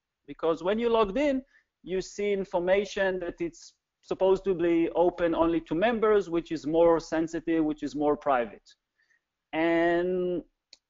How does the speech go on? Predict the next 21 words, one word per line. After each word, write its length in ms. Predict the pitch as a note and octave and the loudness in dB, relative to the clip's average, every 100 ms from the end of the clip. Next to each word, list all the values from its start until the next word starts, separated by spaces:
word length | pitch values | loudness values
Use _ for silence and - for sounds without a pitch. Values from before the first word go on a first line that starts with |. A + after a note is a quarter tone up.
| - | -4
it 180 | F#3+ - | -4 -2
started 500 | C4 D4 D4+ D#4 D4 | 2 2 2 -2 2
by, 220 | A#3 A3+ | 4 4
I 120 | G3 | 2
mean, 180 | G#3+ G3+ | -2 0
there's 160 | G#3+ G#3 | 0 2
nothing 320 | C#4+ C4+ G3+ | -2 0 2
new 160 | G#3+ | 4
about 260 | E3 D#3+ C#3 | 6 6 4
it. 120 | G#3+ B2+ | 0 -4
I 60 | |
mean, 180 | C#3+ D#3 | -2 0
LinkedIn 480 | F3 G#3+ G#3 G#3+ G3+ | -2 -4 0 0 0
is 180 | F#3+ D3 | -4 -2
blocking 520 | E3+ F3 G3 F#3+ D#3+ | 2 2 0 -4 -4
accounts 560 | D3+ D3+ E3+ G#3+ G#3+ | -4 0 0 -2 -6
for 420 | - E3 D3 C3+ - | -10 -2 0 0 -2
several 480 | - E3 F3 F3+ | -2 0 0 0
years 280 | F3 G3 G3 | 2 2 2
by 180 | F#3 F#3+ | 2 0
now. 320 | G3 A3+ D#4 | 2 0 -2